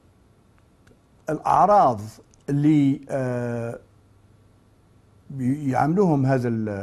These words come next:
الاستاتين وال-، والمضاعفات، ثان اتكلم عليهم ال-، الدكتور دولورجيريل و-، آه، وضحهم، كتبه موجودة،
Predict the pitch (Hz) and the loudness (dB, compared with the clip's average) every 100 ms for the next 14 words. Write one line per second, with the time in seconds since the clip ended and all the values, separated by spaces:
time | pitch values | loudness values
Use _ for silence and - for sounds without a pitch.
0 | 104 107 107 - 113 - 143 175 220 - | -8 -8 -8 -6 -8 -4 -4 -4 -8 -16
1 | _ _ _ _ - 120 123 120 120 117 | _ _ _ _ -4 -2 0 0 -2 -4
2 | 110 107 107 107 104 107 107 113 113 117 | -4 -6 -6 -8 -8 -10 -12 -10 -6 -4
3 | 113 120 110 117 190 202 196 - _ _ | -2 0 0 -2 -2 -4 -6 -20 _ _
4 | - - 180 185 190 165 - 170 165 156 | -6 0 0 0 -4 -12 -6 -4 -2 -2
5 | 151 156 131 147 151 151 - - _ 131 | -2 -2 -2 -2 -4 -8 -16 -20 _ -4
6 | 127 120 120 117 113 113 110 110 - 127 | -4 -4 -4 -6 -6 -6 -8 -10 -10 -6
7 | 139 - 147 127 127 123 113 120 117 143 | -6 -4 -4 -2 -2 -2 -2 -4 -2 -2
8 | 160 160 - - - _ 139 135 127 123 | -4 -8 -16 -20 -20 _ -2 0 0 -2
9 | 123 - _ 127 123 120 120 123 - 143 | -4 -10 _ -10 -8 -8 -10 -10 -6 -2
10 | 160 139 131 - 139 175 180 - _ - | -2 -2 -4 -2 -2 -2 -6 -14 _ -2
11 | 156 156 139 147 143 151 139 131 127 160 | 0 0 2 0 0 0 -2 -2 -2 -4
12 | 135 143 160 | -2 0 -2